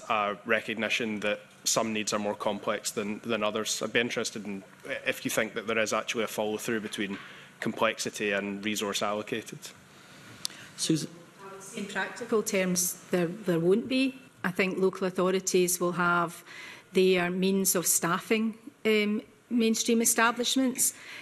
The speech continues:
Speaker 3: Um, I, I, I can't speak to, to the, the whole thirty-two, but, you know, my own local authority has within their staffing allocation a percentage that,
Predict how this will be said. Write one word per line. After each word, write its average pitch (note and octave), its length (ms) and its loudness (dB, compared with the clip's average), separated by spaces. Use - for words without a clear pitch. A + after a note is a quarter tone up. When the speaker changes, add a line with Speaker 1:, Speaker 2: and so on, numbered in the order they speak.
Speaker 3:
Um, F3+ 520 2
I, F3+ 540 2
I, F#3 60 2
I E3 60 -2
can't F3+ 240 2
speak - 280 0
to, G3 320 4
to F3+ 360 2
the, F#3 240 4
the G3 160 2
whole F#3+ 140 6
thirty-two, A3+ 880 2
but, F#3+ 300 2
you F#3+ 120 -2
know, F3 200 0
my F3+ 240 0
own F#3 200 4
local F3+ 240 0
authority F3 680 2
has F#3+ 400 4
within G3 400 2
their F#3+ 180 6
staffing F3 560 0
allocation F3+ 880 2
a F3+ 100 4
percentage F3+ 1080 2
that, F3 760 2